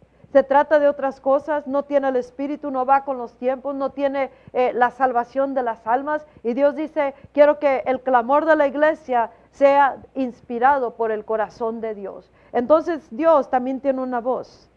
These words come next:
Dios nos está hablando y dice, dice la palabra de Dios,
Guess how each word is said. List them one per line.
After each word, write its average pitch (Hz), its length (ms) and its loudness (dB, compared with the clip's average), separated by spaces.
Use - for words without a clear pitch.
Dios 262 160 4
nos 294 160 -4
está 285 280 2
hablando 285 420 4
y 247 60 -4
dice, 277 460 -2
dice 254 320 0
la 254 160 2
palabra 254 400 4
de 214 160 0
Dios, 226 420 -2